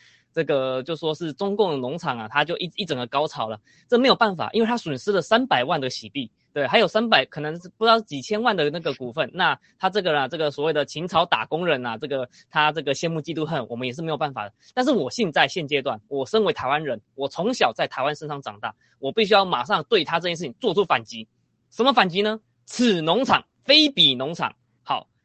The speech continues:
此农场非彼农场。什么叫农场文呢？这个在台湾啊，这个是很有名的，我们叫做农场的，那这个叫什么？农场网站，或者说农场文章。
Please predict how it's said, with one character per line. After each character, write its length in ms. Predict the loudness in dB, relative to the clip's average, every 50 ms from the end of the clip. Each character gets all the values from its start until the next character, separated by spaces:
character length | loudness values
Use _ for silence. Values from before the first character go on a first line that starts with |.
| _ _ _ _ _
此 260 | -4 0 2 2 4
农 180 | 4 2 2
场 140 | 2 0 2
非 140 | 2 2 2
彼 120 | 2 0
农 100 | -2 -4
场。 80 | -6 -6
什 140 | -6 -4 0
么 60 | 2
叫 100 | 4 4
农 180 | 4 2 0 0
场 240 | 0 0 -2 -2 -2
文 160 | -6 -6 -6
呢？ 140 | -8 -8 -10 _ _
这 100 | _ 0
个 80 | 2 4
在 100 | 2 2
台 200 | 4 4 4 4
湾 180 | 4 4 2
啊， 120 | 0 -2 -4 -6
这 80 | -6 -4
个 80 | -4 -4
是 100 | -4 -4
很 160 | -4 0 0
有 120 | 0 0
名 160 | 0 -4 -8
的， 100 | -10 -14 -12 -10
我 100 | -8 -6
们 80 | -4
叫 100 | -4 -2
做 280 | 0 2 2 2 2 0
农 240 | -2 -4 -4 -4 -4
场 260 | -4 -4 -6 -4 -4
的， 280 | -2 0 0 0 -2 -6 _ -20 -20 -20 _ _
那 300 | -4 -2 0 2 2 2
这 120 | 0 2 2
个 80 | 4
叫 100 | 2 2
什 80 | 2 2
么？ 200 | 0 0 -2 0 2
农 200 | 2 2 2 2
场 260 | 4 2 2 4 4
网 180 | 2 2 2
站， 200 | 2 2 2 2
或 100 | 0 -4
者 80 | -4 -2
说 140 | -2 -2 0
农 240 | 0 -2 -2 -2 0
场 240 | 0 0 0 0
文 160 | -4 -8 -6 0
章。 240 | 0 0 0 0